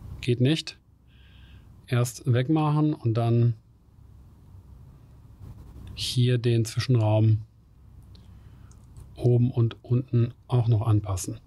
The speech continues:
Ja, wunderbar. Und dadurch, dass jetzt nirgendwo mehr Zwischenraum ist, kann ich dann hier einmal meinen gewünschten Zwischenraum einstellen und der dürfte oben und unten dann zehn Pixel betragen. Das sieht richtig aus.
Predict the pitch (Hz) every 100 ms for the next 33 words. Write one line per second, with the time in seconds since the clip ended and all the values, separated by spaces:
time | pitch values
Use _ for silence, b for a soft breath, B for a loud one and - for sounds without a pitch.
0 | - - 110 107 - - 120 113 107 101
1 | - B B B B B - 120 113 -
2 | - 131 135 139 131 127 139 135 135 127
3 | 113 - 143 135 131 131 - 123 113 113
4 | 110 123 131 127 123 123 117 117 117 113
5 | 113 113 110 123 127 - 120 123 131 113
6 | 104 113 135 147 131 131 131 127 B B
7 | B B B - 113 113 110 123 - 120
8 | 110 110 104 - _ _ - - - -
9 | - - B B B - - 123 113 113
10 | 123 127 107 107 - 120 117 107 - _
11 | - _ - - - - - - - -
12 | 120 - 123 113 - 113 104 95 92 -
13 | 170 139 120 107 104 101 98 - -